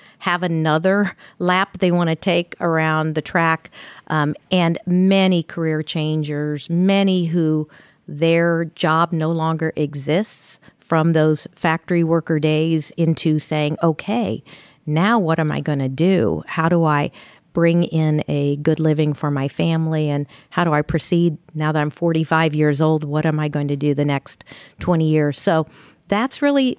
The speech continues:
Ivy Tech's role as Indiana's community college. We're here to provide the middle skills training, but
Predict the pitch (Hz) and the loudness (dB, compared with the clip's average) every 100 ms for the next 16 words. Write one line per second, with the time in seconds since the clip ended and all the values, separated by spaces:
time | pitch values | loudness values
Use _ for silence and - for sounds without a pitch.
0 | - 202 208 202 208 - 175 165 175 - | -2 0 0 -2 -4 0 2 2 0 -2
1 | 165 165 - 175 170 160 160 160 - 165 | 0 0 -2 -2 0 2 0 -2 -4 0
2 | 165 151 147 143 135 127 135 151 165 185 | 2 0 -2 -4 -4 -4 -4 0 2 2
3 | 175 - 202 190 190 185 - - _ - | 0 -2 0 2 0 -2 -8 -20 _ -6
4 | - 160 - 147 151 165 180 156 147 175 | -2 -2 -2 -2 2 2 0 0 0 0
5 | 202 - 190 190 - - 185 185 185 - | 0 -2 -2 0 -2 -2 2 2 2 -2
6 | - - 208 | -12 -4 -4